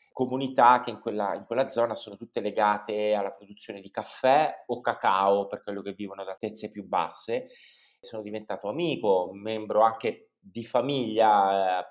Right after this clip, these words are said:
di alcuni, perché poi sono nate delle amicizie, sono stato il padrino di una ragazza, della figlia di uno dei,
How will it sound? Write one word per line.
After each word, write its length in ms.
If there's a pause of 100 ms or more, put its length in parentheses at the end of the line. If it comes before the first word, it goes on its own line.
di 240
alcuni, 560
perché 240
poi 420 (240)
sono 300
nate 480
delle 160
amicizie, 640
sono 260
stato 280
il 100
padrino 1040
di 100
una 160
ragazza, 960
della 200
figlia 320
di 60
uno 120
dei, 320